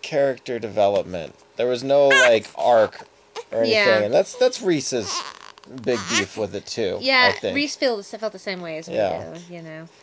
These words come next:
Speaker 1: I, and, and I think that that's, that's, that's what all of the ones that are good, like, uh, Flashpoint and,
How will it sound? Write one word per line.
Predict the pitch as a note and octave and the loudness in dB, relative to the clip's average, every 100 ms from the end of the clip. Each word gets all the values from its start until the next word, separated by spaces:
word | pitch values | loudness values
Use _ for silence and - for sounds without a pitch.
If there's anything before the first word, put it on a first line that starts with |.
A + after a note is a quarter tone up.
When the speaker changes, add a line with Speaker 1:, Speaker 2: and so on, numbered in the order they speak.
| _ - | _ -4
Speaker 1:
I, | B2+ | 0
and, | D#3 - C#3 D#3+ - | 0 0 0 0 0
and | E3 | 2
I | E3+ | 2
think | E3 G#3+ | 2 -2
that | - E3+ | -4 -2
that's, | D#3+ D#3+ - - | 2 2 2 0
that's, | D#3+ D#3 - - - - G#2+ | 0 -2 -4 -10 -12 -16 -4
that's | C#3+ F3+ - | 0 0 0
what | F3 E3+ - - _ _ - | 2 2 2 -6 _ _ -2
all | C#3+ F#3+ | 2 4
of | G#3 | 4
the | E3 E3 | 2 2
ones | D3+ D#3+ C3 | 4 2 2
that | C3+ | 2
are | A2 G2 - | 2 -2 -6
good, | A#2 A2 C3+ D3 C3 - - - | 0 4 4 2 -6 -14 -6 2
like, | A#2+ A#2 G2+ | 4 4 2
uh, | B2+ A2+ G2+ | 4 4 4
Flashpoint | - A#2+ C3 - C3+ A#2+ A#2+ A#2+ - | 2 2 2 0 0 0 0 -4 -8
and, | - A2 A2 G#2 G2+ G2+ | -8 -4 -2 -2 -2 -6